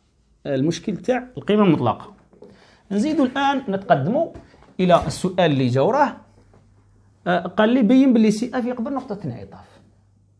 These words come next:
متى نقول على منحنى أنه يقبل نقطة انعطاف؟ إذا كانت المشتقة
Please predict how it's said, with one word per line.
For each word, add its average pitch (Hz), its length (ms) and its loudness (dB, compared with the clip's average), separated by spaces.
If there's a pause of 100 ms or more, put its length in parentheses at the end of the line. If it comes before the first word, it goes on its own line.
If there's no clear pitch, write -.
(100)
متى 285 220 -6
نقول 143 300 -4
على 120 220 -4
منحنى 117 360 -8
أنه 98 140 -12
يقبل 104 220 -14
نقطة - 220 -18 (100)
انعطاف؟ 135 380 -12 (420)
إذا 381 80 -6
كانت 226 260 -4
المشتقة 170 680 -6